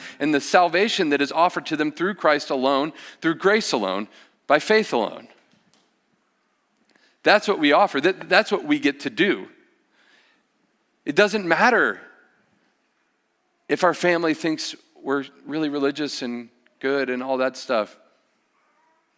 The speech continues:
I mean, my, my, my family's here with me. I'm the only pastor, as far as I know, in our family, right?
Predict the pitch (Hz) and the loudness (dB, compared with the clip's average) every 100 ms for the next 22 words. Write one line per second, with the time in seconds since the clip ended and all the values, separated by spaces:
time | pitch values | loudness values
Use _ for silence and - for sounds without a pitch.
0 | _ _ _ _ _ _ _ _ _ _ | _ _ _ _ _ _ _ _ _ _
1 | _ - 127 123 - - 139 135 147 156 | _ -6 -4 -4 -6 -4 -4 -2 -4 0
2 | 170 180 190 170 160 156 127 127 - 147 | 0 2 0 0 -4 -2 -2 -4 -4 -4
3 | 147 - - _ _ - 151 190 180 202 | -6 -12 -20 _ _ -2 0 4 4 4
4 | 165 156 185 - 107 - 139 107 117 113 | 2 2 2 0 -6 -2 -2 0 0 0
5 | 90 90 90 - 92 104 120 113 107 135 | -4 -4 -8 -8 -10 -10 -14 -8 -8 -8